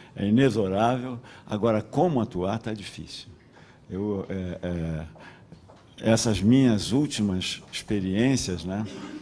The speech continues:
que, claro, eu sempre agi como profissional político, né, que até me expus muito nessas questões, né, devido, às vezes, estar participando de um governo que não,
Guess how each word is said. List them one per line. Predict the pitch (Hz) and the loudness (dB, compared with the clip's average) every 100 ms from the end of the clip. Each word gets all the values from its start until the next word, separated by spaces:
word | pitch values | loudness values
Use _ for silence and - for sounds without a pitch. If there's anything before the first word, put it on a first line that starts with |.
| - | -16
que, | - 98 | -12 -12
claro, | - 120 131 117 | -2 4 6 6
eu | 104 101 | 4 0
sempre | - 127 120 110 80 - - - | 0 -2 -2 -6 -6 -12 -20 -6
agi | 104 95 98 120 | -4 -2 -2 -2
como | - 101 92 85 | -2 -4 -4 -6
profissional | - 98 - 101 101 113 | -6 -6 -4 -4 0 0
político, | 107 104 117 127 - - 87 | -2 -4 0 -2 -4 -12 -10
né, | 95 98 92 | -8 -8 -10
que | 82 80 80 - - - 80 76 - - - - - - - 92 | -12 -12 -14 -20 -20 -20 -16 -14 -16 -20 -20 -20 -20 -20 -20 -12
até | 90 110 110 | -10 -2 0
me | 113 98 87 71 - - - - - 110 | 0 -2 -4 -8 -12 -20 -20 -20 -10 -2
expus | 110 - 147 127 | -2 -2 -2 -2
muito | 107 131 156 117 95 | -2 -2 0 -2 -4
nessas | 90 90 90 85 - - | -8 -8 -8 -10 -12 -14
questões, | - 90 - 110 117 98 | -12 -12 -8 -6 -4 -4
né, | 90 | -6
devido, | 92 95 110 110 | -6 -4 -2 -2
às | 98 | 0
vezes, | 107 113 107 - - | 0 0 -2 -10 -18
estar | - 104 | -12 -8
participando | 110 95 - 87 117 110 | -6 -6 -8 -6 -2 -2
de | |
um | 113 | -2
governo | 104 95 110 120 110 | -4 -4 -4 -4 -6
que | |
não, | 113 104 | -6 -6